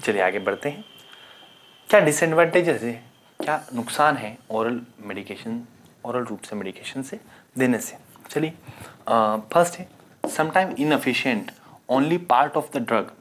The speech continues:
may be absorbed। कुछ part of drug ही absorb हो पाता है बहुत बार, पूरी drug absorb नहीं हो पाती। क्यों? क्योंकि कुछ drug जो है कहीं absorb हो गई, कहीं उसका वहाँ तक पहुँच नहीं पाई जहाँ तक हम उसका desired effect चाहते थे,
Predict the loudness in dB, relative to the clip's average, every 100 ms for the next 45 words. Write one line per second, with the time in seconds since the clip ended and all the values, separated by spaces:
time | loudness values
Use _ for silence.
0 | -2 0 0 -4 -8 -10 -10 -12 -14 -20
1 | -20 -20 -20 -20 -2 2 2 2 2 4
2 | 2 2 2 2 0 -20 -20 -20 -2 4
3 | 4 2 -2 -2 0 0 0 -2 -2 -2
4 | -4 -6 -20 -20 _ _ -4 -2 -2 -2
5 | -2 -2 -2 -2 -4 -4 -6 -8 -10 -6
6 | -6 -10 -20 -12 -10 -6 -4 -2 -4 -6
7 | -14 _ _ _ -6 -4 -4 -6 -14 _
8 | _ _ -12 -2 -2 0 -6 -8 -12 -20
9 | -20 _ _ _ -2 -2 0 -4 -4 -4
10 | -4 -10 -2 0 0 0 0 0 -2 0
11 | 0 0 -4 -6 -8 -6 -6 -2 0 4
12 | 4 2 -2 -6 -4 0 0 0